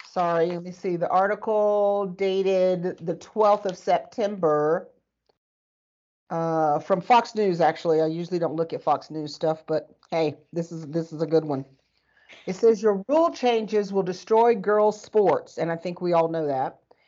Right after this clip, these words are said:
"It will no longer exist. Your rule changes will subject girls to boys in their private spaces." We've talked about that. "Your rule changes will perpetrate the spread of confused children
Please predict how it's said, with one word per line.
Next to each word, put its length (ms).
"It 140
will 160
no 200
longer 420
exist. 720
Your 180
rule 260
changes 540
will 80
subject 640
girls 340
to 120
boys 420
in 100
their 120
private 440
spaces." 640
We've 160
talked 260
about 260
that. 300
"Your 140
rule 260
changes 540
will 140
perpetrate 680
the 80
spread 400
of 220
confused 680
children 800